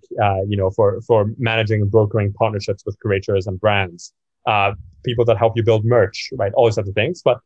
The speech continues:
basically, they are, uh, the back office layer that administrates, uh, you know, the, the, the sort of business for the creator.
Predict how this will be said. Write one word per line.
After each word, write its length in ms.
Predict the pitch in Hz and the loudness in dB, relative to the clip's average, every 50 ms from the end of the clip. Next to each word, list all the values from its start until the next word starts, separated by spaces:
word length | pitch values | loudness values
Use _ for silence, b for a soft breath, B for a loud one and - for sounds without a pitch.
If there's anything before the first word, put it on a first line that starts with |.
| _ _ _ - | _ _ _ 0
basically, 380 | 180 190 202 - - 196 165 | 0 0 0 -2 -2 -2 0
they 160 | 147 151 147 | 2 4 4
are, 240 | 143 135 131 131 127 - _ _ _ - | 4 4 4 2 0 -4 _ _ _ -4
uh, 200 | 139 127 127 123 123 | -2 0 0 -2 -2
the 120 | 117 135 139 131 - - | -4 -6 -6 -6 -4 -2
back 260 | 143 165 185 180 - | -2 -2 -2 0 2
office 360 | 123 147 139 - 143 123 113 | 2 2 2 2 0 -2 0
layer 360 | 120 123 120 123 117 117 110 | 2 4 4 6 6 4 4
that 160 | 107 - 110 107 _ - | 4 2 0 0 _ -4
administrates, 800 | 117 123 127 135 135 120 - - - 110 98 101 - - - - - | -4 0 0 2 2 2 0 0 0 0 0 0 -4 -12 -16 -6 -4
uh, 220 | 120 107 101 95 104 | -2 0 0 0 -2
you 100 | 107 101 | -2 -2
know, 100 | 98 98 | -2 0
the, 240 | 95 107 104 107 113 - | 0 -2 -2 -2 -6 -2
the, 120 | 123 113 110 113 | -2 -2 0 0
the 80 | 110 | -4
sort 140 | 101 - 110 | -2 -2 -2
of 100 | 98 - _ - | -2 -4 _ 0
business 420 | - 117 110 107 110 101 92 - - | 0 2 2 2 0 -2 -2 -2 -4
for 120 | - 104 | -4 -4
the 80 | 98 95 | -4 -4
creator. 340 | - - 92 90 - - | -4 -6 -8 -8 -6 -8